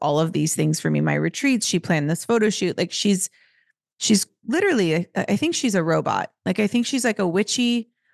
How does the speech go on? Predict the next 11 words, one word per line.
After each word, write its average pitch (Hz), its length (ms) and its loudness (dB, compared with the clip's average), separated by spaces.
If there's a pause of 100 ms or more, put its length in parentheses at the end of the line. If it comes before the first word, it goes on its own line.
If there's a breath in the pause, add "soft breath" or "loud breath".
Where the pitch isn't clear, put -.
(180)
robot 180 680 0 (840)
who 202 220 0
I 180 160 0
just, 180 180 0
like, 180 160 -2
happen 175 360 0
to 170 60 0
get 170 160 -2
to 170 80 0
see 156 200 0
naked. 147 440 -2